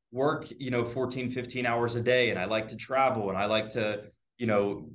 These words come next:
get right back to it on Mondays, and I like to read and talk about, you know, the universe and all this other, like, cool stuff. And if I'm around people that don't really like to do that,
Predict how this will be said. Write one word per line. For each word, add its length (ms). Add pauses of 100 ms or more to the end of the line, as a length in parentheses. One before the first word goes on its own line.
(220)
get 140
right 200
back 220
to 180
it 60
on 160
Mondays, 640
and 140
I 80
like 220
to 120
read 400
and 280
talk 240
about, 440 (320)
you 100
know, 420 (160)
the 80
universe 720
and 540
all 180
this 180
other, 200
like, 220
cool 200
stuff. 520 (380)
And 60
if 120
I'm 100
around 400
people 340
that 420
don't 200
really 200
like 260
to 100
do 200
that, 440